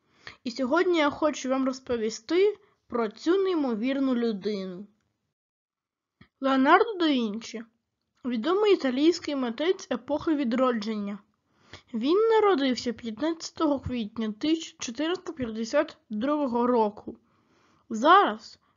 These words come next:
більш ніж п'ятсот п'ятдесят років по тому, ми продовжуємо відкривати секрети його творчості та наукових досліджень.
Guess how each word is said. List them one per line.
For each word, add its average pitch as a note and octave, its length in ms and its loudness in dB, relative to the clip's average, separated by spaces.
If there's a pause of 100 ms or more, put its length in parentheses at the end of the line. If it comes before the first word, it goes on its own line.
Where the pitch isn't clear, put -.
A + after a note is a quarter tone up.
(120)
більш B3 360 -8
ніж A#3+ 180 -8
п'ятсот A#3+ 460 -10
п'ятдесят A#3 580 -10
років A#3+ 460 -2
по - 180 -6
тому, C#4+ 460 -2 (920)
ми B3 100 0
продовжуємо C#4 680 0
відкривати C4+ 580 0
секрети C4+ 600 0
його A#3+ 280 -2
творчості D4+ 880 -4
та B3+ 120 -6
наукових B3+ 600 -2
досліджень. G#3 840 -6